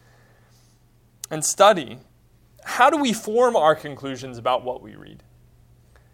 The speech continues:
How do we determine what we believe based on the Scriptures? How, how do we, uh, determine what we will practice? I, I want us today to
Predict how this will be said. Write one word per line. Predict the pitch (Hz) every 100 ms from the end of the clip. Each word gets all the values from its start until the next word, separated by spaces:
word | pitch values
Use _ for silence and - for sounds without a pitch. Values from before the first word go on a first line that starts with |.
| _ _ _ _ _ _ - -
How | - 240
do |
we | 254 247 233
determine | 180 170 - 202 226 190 147 139 131 123
what | - - - - - 143 180 165
we | 160 160 151
believe | 127 135 135 143 123 113 113 - _ _ _ _ 131
based | 127 131 -
on | 123
the | 120
Scriptures? | 117 123 113 127
How, | 180 190
how | - 202 208
do | 190
we, | 156 156 147 143 - - - -
uh, | 127 143 139
determine | 139 - 151 147 131
what | 127 123 135
we | 127
will | 120
practice? | 117 - - 175 - - - - - - - - _ _ _ - -
I, | 254
I | 226
want | 247 320
us | 339 -
today | 185 170 190 190 175
to | - 170 165 156 151